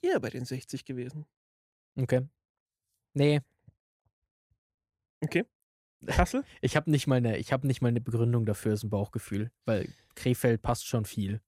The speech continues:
Speaker 2: Vor allen Dingen auch mit den Goalies jetzt halt. Ist immer noch so ein Aus den Birken mit rumschwimmen auch.
Speaker 1: Na, jetzt mal völlig spaßfrei, ähm, waren die sechzig natürlich auch ein krasser Take vorhin.
Speaker 2: Ja, ja. Total.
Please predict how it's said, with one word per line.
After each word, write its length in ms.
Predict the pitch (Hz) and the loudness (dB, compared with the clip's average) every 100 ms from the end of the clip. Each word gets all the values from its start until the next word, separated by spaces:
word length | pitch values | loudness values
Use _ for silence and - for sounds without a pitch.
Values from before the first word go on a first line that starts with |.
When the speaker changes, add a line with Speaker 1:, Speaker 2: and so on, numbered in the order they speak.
| - | -4
Speaker 2:
Vor 100 | - | 0
allen 100 | 120 | 2
Dingen 120 | 117 | 0
auch 100 | 107 | -2
mit 120 | 110 | -4
den 100 | 107 | -4
Goalies 340 | 104 107 110 - | -2 -2 -2 -6
jetzt 220 | 78 - | -8 -4
halt. 220 | 98 98 - _ _ - | -4 -6 -12 _ _ -8
Ist 100 | 120 | -2
immer 120 | 127 | -2
noch 80 | 110 | -2
so 80 | |
ein 60 | 113 | -2
Aus 180 | - 120 | -4 -4
den 120 | 113 | -6
Birken 220 | 107 101 | -6 -6
mit 120 | 104 101 | -8 -8
rumschwimmen 640 | 107 104 - 107 101 95 | -10 -10 -8 -6 -6 -8
auch. 300 | - 98 - _ _ _ - | -8 -10 -12 _ _ _ -2
Speaker 1:
Na, 100 | 131 | 2
jetzt 240 | 127 - | 2 2
mal 100 | 135 | 0
völlig 340 | - 135 131 | 2 2 2
spaßfrei, 840 | - - 120 147 - 143 135 127 107 - _ | 0 2 2 2 0 2 4 4 0 -10 _
ähm, 400 | 123 113 113 113 - _ _ _ _ _ _ _ _ - | 2 4 4 0 -6 _ _ _ _ _ _ _ _ -4
waren 220 | 123 135 | 2 2
die 60 | |
sechzig 340 | 127 117 - 123 | 2 0 0 -2
natürlich 280 | 107 - 120 | -2 -2 -4
auch 60 | |
ein 60 | 117 | -2
krasser 260 | - 113 104 | -4 -6 -6
Take 200 | 120 - | -8 -10
vorhin. 320 | - - - _ _ | -12 -12 -14 _ _
Speaker 2:
Ja, 80 | 110 | -4
ja. 200 | 95 101 _ _ _ _ _ _ _ | -2 -4 _ _ _ _ _ _ _
Total. 320 | - - 107 | -12 -8 -10